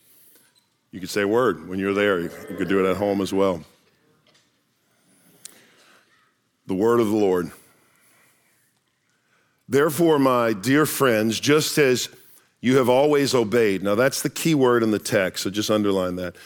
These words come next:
"Just as you have always obeyed, so now, not only in my presence, but even more in my absence, work out your own salvation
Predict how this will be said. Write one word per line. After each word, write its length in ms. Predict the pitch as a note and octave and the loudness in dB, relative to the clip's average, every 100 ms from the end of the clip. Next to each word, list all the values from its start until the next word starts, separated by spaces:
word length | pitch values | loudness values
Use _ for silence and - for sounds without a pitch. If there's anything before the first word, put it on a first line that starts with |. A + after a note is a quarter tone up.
| - - | -20 -4
"Just 260 | C3+ C#3 C#3+ | 0 2 2
as 100 | B2 | 2
you 80 | C#3+ | 4
have 80 | |
always 360 | B2+ C#3+ D#3 D3+ | 4 2 2 0
obeyed, 340 | D3 C3 B2+ | 0 2 0
so 200 | - D3 | 0 0
now, 240 | C#3+ C3 A#2+ | 2 2 2
not 240 | B2+ D#3 | 2 2
only 260 | E3 D3+ C#3+ | 2 2 0
in 140 | C3 | 0
my 260 | B2 A#2 G#2+ - _ _ | 0 0 -2 -6 _ _
presence, 680 | - - D#3+ C3+ B2+ A#2 - | -6 0 2 2 0 0 -2
but 160 | A#2+ | -2
even 280 | A#2+ A#2 A2+ | 0 0 2
more 280 | B2 C#3 C#3+ | 4 4 2
in 80 | C3 | 2
my 300 | A#2+ A2+ G#2 - - _ - | 0 0 -2 -10 -20 _ 0
absence, 640 | B2+ C#3+ - A#2+ A2 - | 2 2 0 -2 -2 -4
work 380 | A2+ C3+ E3+ E3 | 0 2 2 0
out 240 | D3+ C#3+ | 0 0
your 280 | C3 C#3 C3 - | 0 0 0 0
own 260 | C#3 F3+ G3 | 0 2 0
salvation 840 | - B2+ A#2 A2+ A2+ G#2+ C3 C3+ | 0 2 2 2 0 0 -2 -2